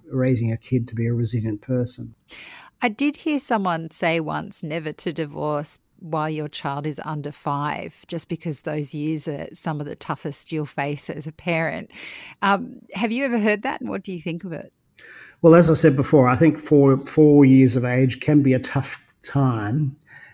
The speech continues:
Speaker 1: So if you can avoid that, it's probably worth doing, because the likelihood that they will think it's all their own doing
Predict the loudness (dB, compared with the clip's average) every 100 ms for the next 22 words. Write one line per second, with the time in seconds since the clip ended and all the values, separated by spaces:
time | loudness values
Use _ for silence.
0 | _ -6 0 0 0 0 2 2 2 2
1 | 4 6 8 8 6 -2 -2 -6 -10 -6
2 | -4 -4 -2 0 0 0 -2 -2 2 2
3 | 2 -2 -4 -4 -2 -2 -2 -4 -2 -4
4 | -4 -4 -2 -2 -4 -2 0 0 -2 -4
5 | -6 -2 -2 0 -2 -2 -2 -2 -2 -2
6 | 0 0 0 -4